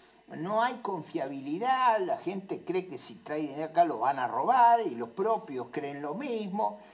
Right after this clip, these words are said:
el grueso de los empresarios relevantes de Argentina viven en el exterior, o sea, uno ha construido una, digamos, una matriz sociológica que, que,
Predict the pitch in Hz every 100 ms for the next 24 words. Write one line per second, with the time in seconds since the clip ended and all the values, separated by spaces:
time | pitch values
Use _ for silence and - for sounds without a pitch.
0 | - 214 196 220 208 - - 165 135 120
1 | 117 120 117 117 113 - 160 160 143 110
2 | 110 104 135 165 151 123 101 - 117 -
3 | 208 185 135 135 127 110 107 113 120 131
4 | - 226 285 277 240 196 165 214 214 196
5 | - - - - - _ _ 233 294 302
6 | 226 - 175 196 202 196 - - 208 262
7 | 269 208 143 127 127 123 113 98 85 -
8 | - - - - - 98 135 139 180 202
9 | 127 127 139 135 151 160 - 247 233 233
10 | 214 - 240 240 214 - 262 262 254 220
11 | - 165 139 - _ 139 127